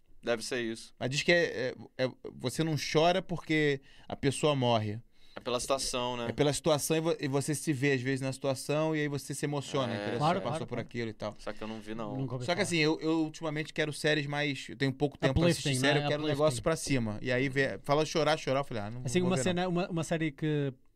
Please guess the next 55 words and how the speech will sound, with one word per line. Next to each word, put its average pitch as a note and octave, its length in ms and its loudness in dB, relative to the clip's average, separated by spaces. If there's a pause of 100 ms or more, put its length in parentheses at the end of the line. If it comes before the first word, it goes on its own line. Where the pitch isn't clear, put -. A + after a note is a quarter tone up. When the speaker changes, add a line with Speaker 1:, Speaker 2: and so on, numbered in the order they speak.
(140)
Speaker 3:
que - 100 -6
é C#3 80 2
assim, - 200 -6
não E3+ 480 -8
é F3 80 2
bem F#3 140 0
a - 20 0
mesma F3+ 220 0
coisa, B2 280 -2
mas C3 220 -2
é C#3+ 40 0
assim C#3 200 -2
um C#3 380 -2
drama C#3+ 340 2
pesadinho, C3+ 680 -2 (420)
mas C#3 160 2
brutal D3 540 0
também, D3 360 0
é C#3 220 -2
Normal D3+ 360 0
People. B2+ 340 -2 (500)
Speaker 1:
Hum, G#2 260 -12
Normal, F#2+ 380 -12
não F#2+ 60 -16
Speaker 2:
Eu F#2+ 60 -14
Speaker 1:
conheço. A2 280 -8
Speaker 2:
não G2 80 -6
conheço G#2 320 -8
também, A2 200 -10
Speaker 3:
Acho - 100 -4
Speaker 2:
não. - 20 -14
Speaker 3:
que - 60 -6
é A2 40 0
Speaker 1:
Será A2 60 4
Speaker 3:
assim A2 80 0
Speaker 1:
que - 40 -6
tem A2+ 80 0
Speaker 3:
se A2 60 0
Speaker 1:
outro A2+ 140 -2
Speaker 3:
chama, A#2+ 80 -2
Speaker 1:
nome? C#3+ 100 0
Speaker 3:
Nor-, - 80 -4
Speaker 2:
Aí, D3 60 -2
Speaker 3:
Normal D3 200 0
Speaker 2:
tá B2 60 2
aí? C3+ 160 4
Speaker 3:
People. G#2 140 -10 (400)
Speaker 2:
É, A2+ 160 2
pode A2+ 220 0
ser A#2+ 120 4
no A2+ 60 0
Brasil A2 220 2
Speaker 1:
Tem G#2+ 80 -4
Speaker 2:
outro A2 140 -4
Speaker 1:
outro - 20 -2